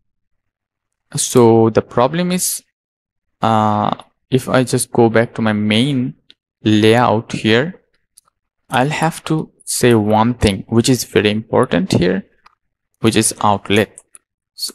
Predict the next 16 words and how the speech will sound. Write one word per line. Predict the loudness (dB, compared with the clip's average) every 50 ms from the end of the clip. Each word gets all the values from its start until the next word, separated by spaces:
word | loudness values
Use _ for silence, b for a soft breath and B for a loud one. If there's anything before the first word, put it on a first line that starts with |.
| _ _ _
if | -8 -6 -4 -2
I | -4 -2
just | -4 -6 -8 -6 -2
save | -2 -2 0 -2
it, | -4 -6 _ _ _ _ _ -4
and | -2 0 2 2 2 0 -2 -2 -4
you | -4 -4
can | -2 -2 -4 -2
see | -2 -2 -2 -2 -4 -6 _ _ -4
instantly | -4 -2 -2 -2 -4 -4 -4 -2 -2 -2 -2 -4 _ _ -2
I | 0 0 2 2 0 -2 -4 -6 -8 _ _ _ _ _ _ _ _ _
got | -2 0 0 0 0 -2
my | -4 -2 0 0 0 0 -4 -6 -2
homepage | -2 0 0 0 0 0 0 0 0 -4 -8 -10 -10 _ _ _ _ _ _ _ _ _ _ _ _ _ _ _ _ _ _ _ _ _ _ _ _ _ _ _ -4
route. | 0 0 2 2 2 0 -2 -6 _ -14 -14 -14 _ _ _ _ _ _ _ _ _ _ _ _ _ _ _ _ _ _ _ _
So | -12 -8 -4 2 4 4 6 6 4 4 2 -2 _